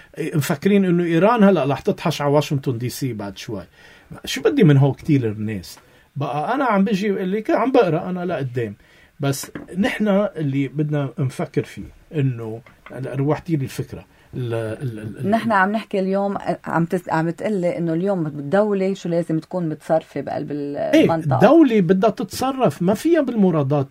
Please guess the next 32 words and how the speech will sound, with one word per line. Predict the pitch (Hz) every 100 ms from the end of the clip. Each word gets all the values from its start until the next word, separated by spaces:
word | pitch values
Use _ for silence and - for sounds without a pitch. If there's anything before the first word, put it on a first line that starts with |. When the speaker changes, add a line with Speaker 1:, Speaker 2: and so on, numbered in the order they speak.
| -
Speaker 1:
آه، | 113 107 117 -
كلا. | 123 107 - - _
يعني | 120 117 - - _ -
الدولة | 143 123 214 226 180 185
إذا | 208 160 151
ما | 151 240 240
أثبتت | - 175 - 147 170
نفسها | 170 - 147
إنها | 135 135
دولة | 117 123 113 101
من | 110 117
هلأ | 190 185 123
لكم | 131 - 143
شهر، | 131 165 143 135 135 _ _ _ _ _ -
في | - 330
مشكلة | 320 - - 330 262 208 - - -
كبير | 330 311
خطيرة. | - 208 - 226 175 165 190 - _ -
كنت | 277 -
هلأ | 240 285
عم | 202 208
بتقولي | 190 214 220
لي | 202
إياها، | 185 147 131
مبينة | 156 220 269 240
بسلاح، | 190 - 202 165
بعد | 170 165
شوي | - 269 294 208 - -
يمكن | 156 139 165
ينشأ | 240 240 254 214
مشروع | 233 196 190 240 233
جديد. | 190 208 330 277